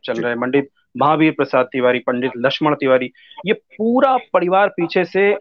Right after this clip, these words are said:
Speaker 1: राम के नाम पर ही चला है, रामायण के नाम पर ही चला है।
Speaker 2: जी।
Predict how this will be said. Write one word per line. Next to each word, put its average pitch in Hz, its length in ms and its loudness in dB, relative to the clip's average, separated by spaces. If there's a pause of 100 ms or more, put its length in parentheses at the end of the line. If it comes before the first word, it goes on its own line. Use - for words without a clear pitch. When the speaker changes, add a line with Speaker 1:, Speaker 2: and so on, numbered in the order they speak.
(140)
Speaker 1:
राम 175 400 2
के 180 120 0
नाम 165 280 2
पर 156 140 0
ही 180 100 -4
चला 139 300 0
है, 147 60 0
रामायण 143 420 2
के 151 100 -4
नाम 127 200 -4
पर 113 120 -6
ही 117 120 -12
चला 113 220 -10
है। - 140 -16 (800)
Speaker 2:
जी। 82 140 -14